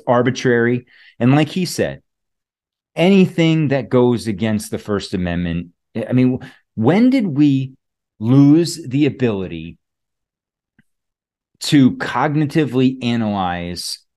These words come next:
and, and be able to decide what we wanna watch or what we wanna listen to and believe?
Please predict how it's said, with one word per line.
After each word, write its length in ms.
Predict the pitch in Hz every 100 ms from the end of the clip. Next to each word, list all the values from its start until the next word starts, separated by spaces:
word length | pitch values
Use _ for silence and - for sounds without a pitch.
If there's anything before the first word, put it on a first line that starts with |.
| -
and, 200 | 127 110
and 160 | 110
be 200 | 117 120
able 180 | 127 131
to 140 | 131 107
decide 680 | 104 - 123 123 107 92
what 560 | 87 85 101 139 131 - _ _ _ _ _ _ _ _ _ _ _ -
we 220 | 107 160
wanna 340 | 151 107 98
watch 520 | 90 82 82 80 - -
or 160 | 98
what 200 | 92 113
we 200 | 110 156
wanna 280 | 160 120 104
listen 360 | 95 92 98 90
to 200 | 101 90
and 120 | 87
believe? 580 | 90 85 82 80 76